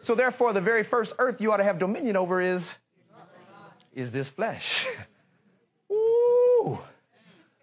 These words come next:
Right? So I have dominion over. I don't care what this body says do. I don't care what this eye say go. No, you're not. How many of the spirit is willing?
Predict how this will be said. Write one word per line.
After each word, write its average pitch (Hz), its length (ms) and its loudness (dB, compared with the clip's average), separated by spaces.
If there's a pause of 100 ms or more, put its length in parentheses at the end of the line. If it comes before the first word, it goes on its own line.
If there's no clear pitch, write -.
(580)
Right? 180 340 0 (680)
So 269 160 0
I 285 160 2
have 320 160 0
dominion 302 460 0
over. 214 160 2
I 254 100 2
don't 392 120 -2
care 285 180 2
what 247 340 2 (140)
this 214 160 -2
body 180 300 0
says 175 260 0
do. 139 200 -2 (800)
I 302 120 2
don't 359 100 -2
care 330 140 2
what 453 180 0
this 311 180 0 (280)
eye 214 320 2
say 208 240 -2
go. 160 320 0 (1040)
No, 123 120 -6
you're 147 140 -4
not. 247 320 0 (960)
How 277 80 -2
many 311 80 2
of 285 80 2
the 247 60 0
spirit 285 460 2
is 185 100 0
willing? 175 340 0